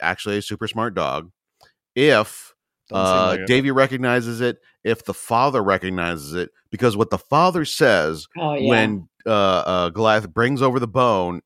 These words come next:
Speaker 1: is, "Am I in your way?" Like a sarcastic prick. Then he says,
Speaker 2: True.
Speaker 1: "What do you want?" and rolls his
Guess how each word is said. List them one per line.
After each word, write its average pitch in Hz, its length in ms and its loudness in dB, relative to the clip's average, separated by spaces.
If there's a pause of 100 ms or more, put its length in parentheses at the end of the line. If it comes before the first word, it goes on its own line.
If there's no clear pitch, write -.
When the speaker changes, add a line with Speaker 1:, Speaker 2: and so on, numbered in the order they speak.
Speaker 1:
is, 101 400 -2 (380)
"Am 117 160 -2
I 110 120 0
in 117 180 0
your 95 160 0
way?" 104 600 0 (240)
Like 101 160 -2
a 98 80 -4
sarcastic 87 960 -4 (100)
prick. 95 520 -6 (480)
Then 160 320 2
he 202 140 0
says, 113 380 2
Speaker 2:
True. 127 160 -6 (200)
Speaker 1:
"What 107 260 0
do 127 80 -2
you 127 220 0
want?" 95 360 0 (240)
and 104 300 -4
rolls 147 440 4
his 113 160 -2